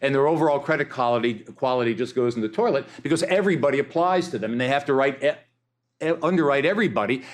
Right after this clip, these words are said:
and then every time they make a mistake, they lose their shirt, okay? So the reason you specialize is just because you have to, period, in order to be efficient. Of course, economists are the only ones who care about efficiency, so I understand why the muggles are upset.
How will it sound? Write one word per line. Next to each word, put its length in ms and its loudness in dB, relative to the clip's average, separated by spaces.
and 180 0
then 160 0
every 220 0
time 220 -2
they 100 0
make 220 -2
a 40 -2
mistake, 420 0
they 120 2
lose 280 0
their 120 0
shirt, 420 -4
okay? 380 0
So 140 0
the 120 4
reason 340 2
you 100 2
specialize 800 0
is 100 -2
just 240 -2
because 340 -2
you 60 2
have 300 -2
to, 100 -20
period, 380 0
in 80 -2
order 180 0
to 80 -6
be 200 0
efficient. 440 -4
Of 100 -2
course, 320 -2
economists 520 0
are 60 2
the 100 2
only 140 2
ones 180 0
who 60 -2
care 240 2
about 220 2
efficiency, 600 -2
so 160 2
I 120 2
understand 540 0
why 220 2
the 60 -2
muggles 540 0
are 480 0
upset. 520 -4